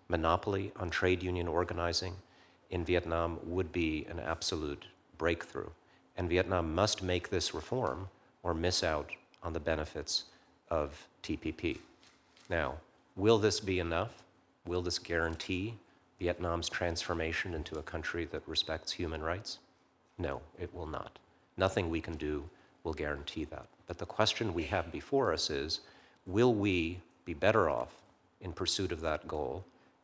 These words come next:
if this process is allowed to continue? With the passage of T P A, which preserves that prospect that gives us the leverage to keep Vietnam moving in,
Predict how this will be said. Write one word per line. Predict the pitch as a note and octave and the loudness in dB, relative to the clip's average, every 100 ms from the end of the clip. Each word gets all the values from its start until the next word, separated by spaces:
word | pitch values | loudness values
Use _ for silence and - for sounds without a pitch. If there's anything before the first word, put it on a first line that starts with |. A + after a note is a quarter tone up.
| - | 2
if | G2+ G2 - - _ _ _ - | 4 4 0 -16 _ _ _ -2
this | F2+ - | 0 0
process | - F2+ E2 D#2+ D2+ | 4 4 4 0 -4
is | E2+ | -4
allowed | E2+ D#2 D#2 D2+ D2+ - _ _ - | -4 0 2 0 -2 -12 _ _ -12
to | - | -10
continue? | - F2+ A#2+ F2+ A#1 - _ _ _ _ _ F2 | -8 -4 -2 -2 -6 -12 _ _ _ _ _ 0
With | F2 D#2+ - - | 0 0 -10 -8
the | - | -6
passage | - F2 E2+ F#2 | 2 4 4 0
of | G2+ - | -2 -2
T | G#2 | -4
P | - G2+ | -2 -2
A, | D#2+ C#2+ | 0 -2
which | D#2 F2 - | -4 -6 -8
preserves | - E2 E2 A2+ A2+ F#2+ - | -4 -2 2 6 6 6 2
that | E2+ - | -2 -2
prospect | - G2 F#2+ - - - - _ _ _ _ _ _ _ - | 4 6 4 -2 -10 -12 -20 _ _ _ _ _ _ _ -4
that | E2+ D#2 | -2 4
gives | G2+ G2 | 4 6
us | F2+ - | 2 2
the | F2+ | 0
leverage | E2 D2 D2 - - - _ _ _ _ - | 0 0 -2 -6 -10 -14 _ _ _ _ -2
to | F#2+ E2 D#2 D#2 - | 2 2 0 -4 -10
keep | - G2 - - | -2 -2 -2 -2
Vietnam | F2+ F2 E2+ D#2+ | 0 0 0 -2
moving | D2+ D#2 D2+ | -2 -4 -4
in, | D#2 | -6